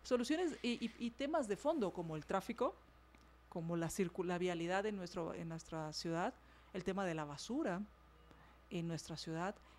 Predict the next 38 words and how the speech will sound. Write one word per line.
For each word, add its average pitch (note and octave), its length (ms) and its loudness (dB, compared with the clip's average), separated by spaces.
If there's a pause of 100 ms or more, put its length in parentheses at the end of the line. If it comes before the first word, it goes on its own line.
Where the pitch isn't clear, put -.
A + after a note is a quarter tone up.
(160)
el F3+ 140 -2
tema F#3+ 440 2
del E3 320 0
agua, G#3 520 6 (920)
que F3+ 300 6
hay F#3 440 4
lugares F3 480 2
donde D#3+ 460 2 (400)
el D#3 140 -4
agua E3 240 2
no E3+ 100 2
llega A3 500 8
y G#3 120 -2
que G3+ 320 4
incluso A#3 420 0
en C4+ 80 4
algún A#3 260 2
momento, C4+ 580 4 (580)
eh, F#3 240 2 (180)
en F3+ 160 -2
el F3 140 -2
programa F#3 240 2
de A#3+ 80 4
negocios G#3+ 380 0
me G#3 120 0
tocó F#3+ 380 4
entrevistar G#3 640 2
a G#3+ 80 2
un A3 100 0
joven G3+ 420 2
que F3+ 140 0
su G3 140 2
emprendimiento F3+ 880 0
era A#3 260 4
un A#3+ 180 4
sistema A#3 680 0 (600)
que A#3 100 4
hacía A3 480 2